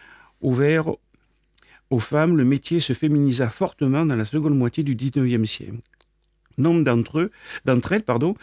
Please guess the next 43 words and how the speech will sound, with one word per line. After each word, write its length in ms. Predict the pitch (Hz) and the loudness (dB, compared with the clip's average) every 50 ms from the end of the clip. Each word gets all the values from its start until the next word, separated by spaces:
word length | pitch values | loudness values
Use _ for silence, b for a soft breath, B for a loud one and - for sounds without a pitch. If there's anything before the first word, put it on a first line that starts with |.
| B B B B B B _ | B B B B B B _
cumulaient 500 | - 175 180 180 175 165 170 156 139 - - | -2 2 2 4 4 4 2 2 0 0 -2
la 100 | 131 131 | -2 -2
pratique 540 | - 147 151 147 - - - 135 - - 104 | 0 -2 -2 -2 -2 -4 -4 -4 -2 -2 -6
de 200 | 85 - 107 107 | -4 -2 -2 0
l'herboristerie 880 | 104 120 160 175 170 160 151 156 135 - - 135 127 127 170 190 196 160 | 0 0 0 0 0 0 -2 -2 -4 -4 -4 -4 -2 -2 -2 0 0 0
avec 300 | 117 104 113 107 - - | 0 0 -2 -4 -4 -4
l'activité 560 | 156 170 - - - 165 156 147 - - 185 | -4 -4 -4 -6 -4 -4 -4 -2 -2 -4 -4
de 100 | 143 117 | -2 -2
sage-femme. 760 | - - - 165 151 - - - - 127 120 113 104 92 92 | -2 0 0 0 0 0 -2 -4 -2 -2 -2 -2 -2 -2 -4
Ça, 340 | - - - 139 147 143 135 | -4 -4 -2 -2 0 0 0
on 60 | 127 | 0
ne 120 | 120 113 120 | 0 0 0
le 80 | 120 | 0
sait 200 | 110 - - 104 | -2 -2 -4 -6
pas, 240 | - - 131 147 151 | -6 -4 -2 0 0
mais 80 | 147 123 | 0 -2
c'est 200 | - - - _ | -4 -8 -12 _
très, 220 | - - 139 135 | -6 -4 -4 -4
très 220 | - - 120 104 | -4 -6 -8 -6
important. 400 | 110 104 - - - _ _ - - - B B B B B B B B B B | -6 -8 -8 -10 -16 _ _ -20 -20 -20 B B B B B B B B B B
C'est 160 | - - 160 156 | -6 -2 0 2
la 80 | 170 | 2
loi 180 | 175 180 185 143 | 2 2 2 2
du 160 | 107 113 - - | 0 -2 0 0
onze 140 | 170 190 - | 2 2 2
septembre 320 | - 160 - - - 131 | 2 0 -2 0 0 2
mille 60 | 123 117 | 2 2
neuf 100 | 113 - | 0 0
cent 160 | - 120 113 | 0 0 0
quarante 340 | - 113 - 117 117 - - | -2 -2 -4 -4 -4 -2 0
et 40 | |
un 180 | 113 127 165 175 | 0 2 2 2
relative 400 | 147 135 117 113 110 - - 120 | 0 0 0 -2 -2 -2 -2 -2
à 40 | 101 | 0
l'exercice 460 | 110 117 104 123 117 - - 147 117 | 0 0 0 -2 -2 -2 -2 -2 -2
de 60 | 104 | -2
la 100 | 98 101 | -4 -6
pharmacie 460 | - - 107 107 113 110 - - 185 | -6 -4 -2 -2 -2 -2 -2 -4 -8
qui 140 | - - 117 | -6 -6 -6
supprime 360 | 104 - - 160 - 180 170 | -4 -4 -4 -4 -2 0 0
le 60 | 143 123 | 0 0
certificat 540 | - 123 110 - - 117 120 - - 165 | 0 -4 -6 -6 -6 -8 -6 -4 -2 -2
d'herboriste 640 | 139 135 127 117 110 113 101 120 160 190 - - | -2 -2 -2 -2 -4 -2 -2 -2 -4 -4 -6 -12